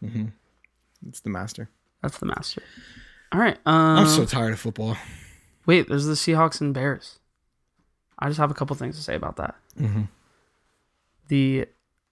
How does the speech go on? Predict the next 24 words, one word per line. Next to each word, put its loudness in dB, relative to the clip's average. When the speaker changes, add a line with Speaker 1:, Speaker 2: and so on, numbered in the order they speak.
Speaker 2:
Chicago 2
Bears 0
defensive 0
line 2
Speaker 1:
Actually, -16
you -16
just -20
give -18
it -20
to -20
me -20
after -20
you. -20
Speaker 2:
is 0
incredible. -2
Speaker 1:
I -20
don't -20
wanna -20
cut -20
you -20
short, -20
bro. -20
Speaker 2:
Is -2
incredible. -4